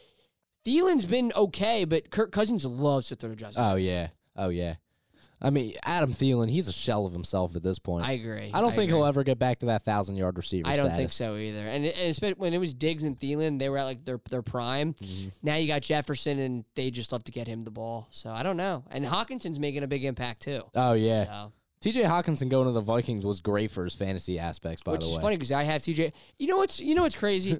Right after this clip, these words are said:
Speaker 2: <laughs>
Speaker 1: So this was my team at one point. I had Jalen Waddle, Deebo Samuel, Christian McCaffrey, and now I have Fields, and then I, oh, I had Curtis Samuel, and I had T J Hawkinson, and I have David Njoku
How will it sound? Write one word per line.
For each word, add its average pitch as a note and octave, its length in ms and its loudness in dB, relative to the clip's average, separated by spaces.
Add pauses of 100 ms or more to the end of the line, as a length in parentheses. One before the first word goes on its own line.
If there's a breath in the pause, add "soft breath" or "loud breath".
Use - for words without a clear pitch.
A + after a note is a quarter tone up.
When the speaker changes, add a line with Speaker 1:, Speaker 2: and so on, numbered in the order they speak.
(120)
Speaker 2:
<laughs> - 140 -20
Speaker 1:
So G#3+ 120 -4
this D4+ 200 2
was F4+ 100 4
my C#4+ 160 4
team F#3+ 300 2
at C3 40 2
one B2 140 0
point. G#2+ 300 -8 (100)
I A3 140 0
had D4 180 2
Jalen B3 440 2
Waddle, F#3+ 320 4
Deebo A3 420 2
Samuel, D#3+ 420 2
Christian G#3+ 420 -2
McCaffrey, A#2+ 640 -4 (360)
and F3 140 0
now A3+ 240 4
I B3 80 4
have A3 240 2
Fields, C3 600 0 (380)
and F3+ 100 0
then F#3+ 120 4
I, E3+ 180 2
oh, D#3 120 -2
I D3+ 100 2
had E3 180 0
Curtis E3 240 -2
Samuel, D#3+ 300 2
and G#3+ 120 2
I A3+ 60 4
had G#3 120 2
T G#3 100 -6
J G3 100 0
Hawkinson, E3 540 -2
and F#3 160 2
I F#3+ 60 2
have F3 100 0
David E3 240 0
Njoku C#3 440 0